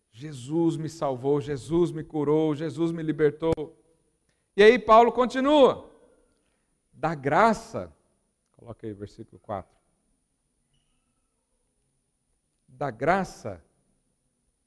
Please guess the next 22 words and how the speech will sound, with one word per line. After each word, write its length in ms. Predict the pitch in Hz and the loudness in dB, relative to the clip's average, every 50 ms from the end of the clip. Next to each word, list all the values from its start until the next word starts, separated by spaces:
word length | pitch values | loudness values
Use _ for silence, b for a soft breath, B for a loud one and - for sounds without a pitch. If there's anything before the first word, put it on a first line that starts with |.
| _ _ _ _ | _ _ _ _
decaístes." 1080 | _ 113 160 151 - - 143 127 127 123 110 - - - _ _ _ _ _ _ _ _ _ _ _ _ _ _ _ _ _ _ _ _ _ _ _ _ _ _ _ _ _ _ _ _ | _ -12 -12 -12 -12 -12 -10 -8 -8 -8 -8 -10 -14 -20 _ _ _ _ _ _ _ _ _ _ _ _ _ _ _ _ _ _ _ _ _ _ _ _ _ _ _ _ _ _ _ _
Por 80 | - 226 | -20 -20
que 140 | - 294 | -18 -18
que 340 | - - 214 175 143 139 - _ _ _ _ _ _ _ _ | -12 -8 -6 -6 -6 -8 -10 _ _ _ _ _ _ _ _
Paulo 260 | 160 156 143 131 127 | -4 -2 -2 -4 -6
diz 240 | 107 139 135 131 - | -8 -8 -10 -10 -10
que 100 | - 147 | -12 -12
eles 220 | 135 120 - - | -12 -12 -14 -20
caíram 720 | - _ - 208 165 165 170 165 131 123 120 107 95 82 - _ _ _ _ _ _ _ _ | -20 _ -8 -6 0 2 2 4 4 2 0 -4 -8 -16 -20 _ _ _ _ _ _ _ _
da 160 | - 127 123 | -8 -8 -6
graça? 540 | 113 110 117 117 104 87 - - - - _ _ _ _ _ _ _ _ | -6 -4 -4 -4 -4 -6 -10 -18 -20 -20 _ _ _ _ _ _ _ _
Porque 140 | _ _ 139 | _ _ -12
a 60 | 127 | -8
graça 340 | 117 123 131 135 135 - - | -6 -6 -6 -6 -6 -8 -12
é 20 | |
muito 520 | 127 120 123 139 156 165 165 - _ _ - | -14 -12 -10 -10 -8 -10 -10 -12 _ _ -20
superior 640 | - - 135 117 - - 123 113 110 107 107 101 98 | -20 -20 -20 -18 -10 -10 -8 -8 -6 -6 -6 -6 -8
à 40 | |
lei. 240 | 90 87 85 78 76 _ _ _ _ _ _ _ _ _ _ _ _ _ _ _ _ _ _ _ _ _ _ _ _ _ _ _ _ _ _ _ _ _ _ _ _ _ _ _ | -10 -12 -14 -16 -18 _ _ _ _ _ _ _ _ _ _ _ _ _ _ _ _ _ _ _ _ _ _ _ _ _ _ _ _ _ _ _ _ _ _ _ _ _ _ _
É 60 | - 147 | -14 -10
muito 340 | 151 170 190 185 185 - | -6 -4 -4 -4 -4 -8
superior. 600 | - - 143 117 - 123 110 107 101 92 85 80 | -12 -16 -16 -12 -10 -8 -8 -6 -8 -10 -10 -14